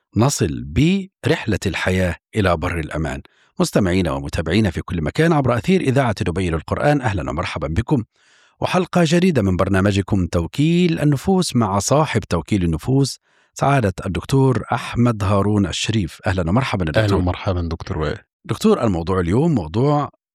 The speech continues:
Speaker 1: يعني جميل ورائع وجديد، موضوع رخصة الزواج. نسمع عن اختبارات ما قبل الزواج طبية وصحية، وأصبحت مهمة في كثير من البلدان الآن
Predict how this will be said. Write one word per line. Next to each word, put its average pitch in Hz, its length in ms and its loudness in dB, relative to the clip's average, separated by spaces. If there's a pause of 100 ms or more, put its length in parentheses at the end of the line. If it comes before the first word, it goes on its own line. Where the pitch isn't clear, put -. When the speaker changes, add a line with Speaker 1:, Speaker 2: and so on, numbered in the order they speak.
(180)
Speaker 1:
يعني 104 360 0 (100)
جميل 160 500 2 (200)
ورائع 110 760 0
وجديد، 113 1120 0
موضوع 107 500 2
رخصة 120 360 -2
الزواج. 113 580 0
نسمع 143 560 0
عن 127 140 0
اختبارات 123 720 0 (120)
ما 95 220 0
قبل 104 200 -2
الزواج 98 720 -2
طبية 139 800 0 (880)
وصحية، 127 1000 0
وأصبحت 113 720 0
مهمة 117 300 2
في 113 140 -2
كثير 156 360 0
من 123 140 4
البلدان 90 420 0
الآن 135 440 0